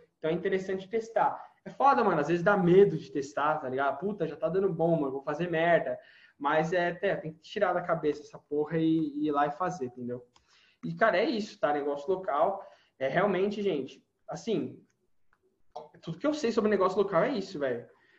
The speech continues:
Cara, não tem muito, entendeu? Muito, tá ligado? É, literalmente é isso. Você tá anunciando num raio de cinco quilômetros, mano. Que diabo você vai fazer, velho?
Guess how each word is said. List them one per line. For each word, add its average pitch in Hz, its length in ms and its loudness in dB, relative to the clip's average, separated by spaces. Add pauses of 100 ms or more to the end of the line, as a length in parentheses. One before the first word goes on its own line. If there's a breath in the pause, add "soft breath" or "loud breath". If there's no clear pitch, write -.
(160 soft breath)
Cara, 143 240 0
não 151 160 -2
tem 180 180 0
muito, 180 800 0 (160)
entendeu? 135 680 -4
Muito, 160 520 -6 (1000)
tá 143 100 -8
ligado? 151 360 2
É, - 20 -6
literalmente 208 600 -2
é 311 60 -8
isso. 170 420 -10
Você - 140 -8
tá 214 160 0
anunciando 254 420 -2
num 254 100 -2
raio 240 400 -2
de 247 60 -4
cinco - 400 -12
quilômetros, 240 500 0
mano. 143 300 -6 (100)
Que 190 80 -20
diabo 240 320 -2
você 233 120 -8
vai 226 180 0
fazer, 214 340 -2
velho? - 160 -8